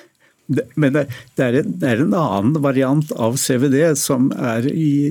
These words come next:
i Nord-Amerika. Eh, vi vet jo ikke i hvilken grad den varianten de har ikke lar seg kurere, hadde jeg nær sagt, <laughs> av en naturlig vei. Men, men, eh,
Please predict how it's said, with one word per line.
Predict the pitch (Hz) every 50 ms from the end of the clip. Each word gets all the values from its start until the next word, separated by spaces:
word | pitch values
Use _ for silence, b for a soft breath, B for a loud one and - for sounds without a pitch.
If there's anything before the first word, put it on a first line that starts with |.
| 175 -
i | - - - - - - - 175
Nord-Amerika. | 147 147 139 131 135 156 156 135 - - 208 214 160 B B B B B B B B _
Eh, | - 214 - - 156 160 139
vi | - - 214 147 120 135 156 165
vet | 156 113 - -
jo | 120 -
ikke | - - 151
i | 143 143
hvilken | 139 127 104 120 143 147 139
grad | 131 120 123 135 135 139 135 - 170
den | 139 135 117 123 147
varianten | 147 143 135 160 143 120 104 - 180 165 131
de | 135 135 156 156 151
har | - 165 185 190
ikke | - - - 151 135 - - 160 147 143 156 170 170
lar | 156 143 131 120
seg | - 156 143 -
kurere, | 170 170 147 139 139 143 139
hadde | 143 170 170 156
jeg | 156 160
nær | 156 147
sagt, | - - - - 151 - - -
<laughs> | 214
av | - 127 - - 185
en | 170 156 - - -
naturlig | 180 - - - 143 104 156 165 139
vei. | - 254 170 151 B B B B B B B _ -
Men, | 160 147 147 151 175 285 285
men, | 196 156 143 143 147 143 - -
eh, | - - 175 175